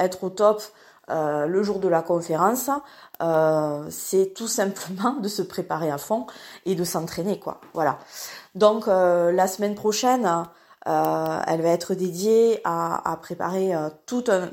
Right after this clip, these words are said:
tas de choses, tout ce dont j'ai évoqué, hein, les séquences email. Euh, voilà, il reste encore plein, plein de choses à faire.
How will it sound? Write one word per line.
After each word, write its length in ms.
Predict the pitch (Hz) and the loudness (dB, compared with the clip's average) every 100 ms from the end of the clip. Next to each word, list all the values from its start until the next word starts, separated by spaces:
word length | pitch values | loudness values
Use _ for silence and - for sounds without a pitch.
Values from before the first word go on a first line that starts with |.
| - | -2
tas 160 | 180 170 | 2 2
de 100 | 180 | 2
choses, 320 | 220 226 180 | 0 0 -2
tout 80 | - | -10
ce 120 | - | -10
dont 200 | 170 175 | -6 -4
j'ai 120 | 175 | -2
évoqué, 440 | 175 175 190 269 220 | 0 0 4 4 6
hein, 180 | 220 | 4
les 100 | 208 | 2
séquences 540 | 180 - 170 156 156 - | -2 -6 -4 -4 -6 -6
email. 440 | 196 208 208 196 180 - - - - - - | 0 4 4 2 -4 -18 -20 -20 -20 -14 -6
Euh, 560 | 165 156 156 156 156 - - | -2 -2 -2 -4 -6 -8 -6
voilà, 200 | - 175 165 - | 2 4 2 -2
il 80 | - | -6
reste 220 | 165 156 | -6 -6
encore 240 | 156 156 - | -8 -16 -18
plein, 160 | - 202 | -2 -2
plein 180 | 196 180 | 0 -4
de 80 | 165 | -4
choses 200 | 165 156 | -4 -4
à 60 | |
faire. 300 | 156 269 208 | 0 0 0